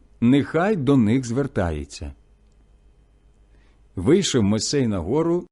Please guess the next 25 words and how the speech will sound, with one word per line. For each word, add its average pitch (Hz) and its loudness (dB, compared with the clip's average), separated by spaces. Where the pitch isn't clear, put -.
і 135 2
хмара 180 0
вкрила 135 -2
гору. 92 -2
Слава 151 0
Господня 143 0
зійшла 101 -2
на 123 2
Синай 123 0
гору, 110 -2
і 117 2
хмара 143 0
вкривала 139 -2
її 151 -2
шість - -4
днів. 98 0
Сьомого 127 4
дня 113 2
кликнув 175 4
Господь 120 -2
до 120 0
Мойсея 117 -2
з 73 -12
посеред 123 -4
хмари. 92 -2